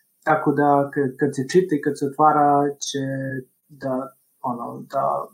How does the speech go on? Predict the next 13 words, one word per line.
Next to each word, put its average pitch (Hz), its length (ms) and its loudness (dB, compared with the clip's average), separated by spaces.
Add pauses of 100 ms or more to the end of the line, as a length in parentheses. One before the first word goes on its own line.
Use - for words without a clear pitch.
(340)
po-, 147 220 -4
e, 151 800 -2 (720)
da 165 180 4 (120)
mo-, 180 140 4
mogu 175 340 8
neke 170 240 4
stvari 170 280 6
da 160 60 6
se 156 140 -4
sakriju 160 600 2
ili 143 180 2
da 143 100 0
se 139 240 -4